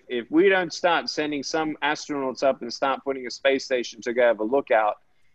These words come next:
which maybe won't make any sense for some people, which m-, maybe this is all seems riddles to you, but for me, uh, for, for a company that's, uh, or an organization, we, we have to be nimble and be okay to,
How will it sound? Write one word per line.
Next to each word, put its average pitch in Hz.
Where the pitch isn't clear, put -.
which 160
maybe 202
won't 190
make 180
any 202
sense 185
for 156
some 151
people, 127
which 139
m-, 147
maybe 160
this 156
is 147
all 147
seems 143
riddles 135
to 123
you, 104
but 117
for 131
me, 143
uh, 123
for, 131
for 131
a 123
company 165
that's, 120
uh, 123
or 123
an 123
organization, 127
we, 143
we 156
have -
to 170
be 139
nimble 123
and 135
be 156
okay 151
to, 117